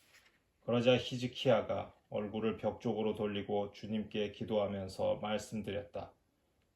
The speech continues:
"아, 주님, 제가 당신 앞에서 성실하고 온전한 마음으로 걸어왔고 당신 보시기에 좋은 일을 해온 것을 기억해 주십시오."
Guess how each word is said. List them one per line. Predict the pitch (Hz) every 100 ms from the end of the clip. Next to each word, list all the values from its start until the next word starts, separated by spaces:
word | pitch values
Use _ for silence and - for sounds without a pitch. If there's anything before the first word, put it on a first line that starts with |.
| -
"아, | 120 117 110
주님, | 113 107 98 90 _ _
제가 | - 110 107 113 107
당신 | 113 107 - 113
앞에서 | 110 117 107 110
성실하고 | - 117 117 - 117 107 107 107 - - _
온전한 | - 113 117 113 110
마음으로 | 110 113 113 110 107 -
걸어왔고 | 110 107 98 92 - 90 - _ _ _ _
당신 | - 110 107 120
보시기에 | 110 110 - - 113 110
좋은 | - 113 117 113
일을 | 113 107 117
해온 | 113 107
것을 | 107 101 - 101 98
기억해 | - 110 107 - 98
주십시오." | - 101 - - 98 90